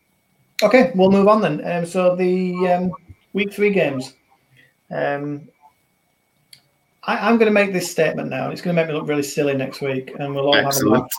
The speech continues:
Speaker 1: have a laugh. Um, but as I'm going through these picks, there's two that we disagree on, right, this week.
Speaker 2: <laughs> Can't
Speaker 1: They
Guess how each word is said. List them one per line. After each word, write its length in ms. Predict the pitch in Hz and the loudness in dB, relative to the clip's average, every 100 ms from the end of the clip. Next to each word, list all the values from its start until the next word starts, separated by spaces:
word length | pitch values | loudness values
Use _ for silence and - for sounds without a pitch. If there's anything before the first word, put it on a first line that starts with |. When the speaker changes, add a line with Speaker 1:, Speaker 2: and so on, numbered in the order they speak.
| - _ _ - | -14 _ _ -12
Speaker 1:
have 80 | - | 0
a 40 | - | 2
laugh. 120 | 147 | 4
Um, 200 | 147 - - - - | 0 -2 -18 -6 2
but 380 | 180 - - _ 143 - - - - - _ _ _ _ _ _ _ - | 4 4 -2 _ -10 -10 -18 -20 -20 -20 _ _ _ _ _ _ _ 0
as 160 | 202 | 2
I'm 180 | 220 214 | 4 4
going 180 | 202 202 | 6 4
through 140 | 196 185 | 4 2
these 160 | 151 | 0
picks, 520 | - 165 135 - - - | -4 -6 -6 -8 -18 -12
there's 200 | 170 151 | -10 -8
two 240 | - 262 | -2 2
that 120 | 254 | 2
we 100 | 226 | 2
disagree 440 | 196 180 185 165 151 | 0 -2 -4 -2 -2
on, 180 | 131 117 | -2 -6
right, 180 | 120 - | -8 -8
this 220 | 139 - | -10 -8
week. 420 | 147 131 - - _ _ - | -8 -8 -12 -20 _ _ -12
Speaker 2:
<laughs> 440 | - - - 143 | -10 -8 -10 -8
Can't 320 | - - 147 147 | -6 2 4 6
Speaker 1:
They 220 | 175 190 | 4 4